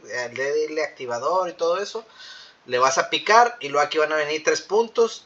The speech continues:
dice restaurar y agregar a exclusión. Y es todo lo que vas a hacer, vas a volver a ejecutar el archivo. Y ahora sí, ya cuando ya lo tienes, ejecutas esto.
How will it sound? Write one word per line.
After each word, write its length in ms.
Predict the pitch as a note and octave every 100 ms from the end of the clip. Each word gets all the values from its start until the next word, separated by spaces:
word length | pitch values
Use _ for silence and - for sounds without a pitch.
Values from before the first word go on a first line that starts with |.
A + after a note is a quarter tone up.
| -
dice 460 | C#3 D3 F3 E3 - -
restaurar 880 | C#3+ D3 - D3 C3+ D#3 G3+ A3+ -
y 120 | D#3+
agregar 480 | C#3+ C#3 C3+ D3 E3
a 240 | F3 - -
exclusión. 800 | D3+ - - C3+ A#2+ - G#2 - _ _ _ _ _ _ -
Y 300 | G#3+ C4 -
es 260 | E3 D#3 -
todo 280 | C#3+ D#3
lo 120 | E3 D#3
que 100 | D3
vas 160 | D3+
a 20 |
hacer, 220 | E3+ - -
vas 240 | C3+ C#3+
a 60 | D3
volver 300 | C#3+ B2 B2
a 60 |
ejecutar 520 | C3+ C3+ - A#2+ A2
el 100 | A2
archivo. 460 | B2+ - - G#3 D3+ _ A#2
Y 100 | A#2+
ahora 320 | A#2+ C3+ D3
sí, 200 | - D3
ya 200 | D3 C#3+
cuando 200 | D#3 D#3
ya 140 | D3+
lo 140 | D#3 D#3
tienes, 520 | F3+ D3+ D#3+ - - _ _ - - _ _ _ -
ejecutas 840 | A2 - G#2+ - C3+ C#3 D#3 D3
esto. 520 | F3 F3 - D3 D#3